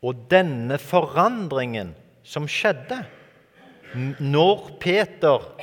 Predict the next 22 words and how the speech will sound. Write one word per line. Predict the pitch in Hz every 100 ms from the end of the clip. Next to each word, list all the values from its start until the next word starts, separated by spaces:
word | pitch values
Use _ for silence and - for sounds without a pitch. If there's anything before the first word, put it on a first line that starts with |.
| - - - -
fikk | 165 170
besøk, | 165 - 160 170 165 170
eller | 156 160 165
så | - 170 196
dette | 180 180 -
synet, | - - 196 226 165
og | 143 139
Kornelius | 185 160 185 202 185 -
fikk | 180 180
besøk | 170 175 175 180
av | 175
en | 185
engel, | 180 160 196 180
og, | 165 165 - - - _ _ _ -
og | 156 143
de | 143 156 214 202
møttes, | 208 - - 254 - - - _ _ _ 101 92
det | 139 156 170 180 175 175 - - -
er | 123 135 143 151 - 131
en | 143 - -
enorm | 151 165 160 180 226 131 87 - - _
viktig | 120 143 - - - 120 123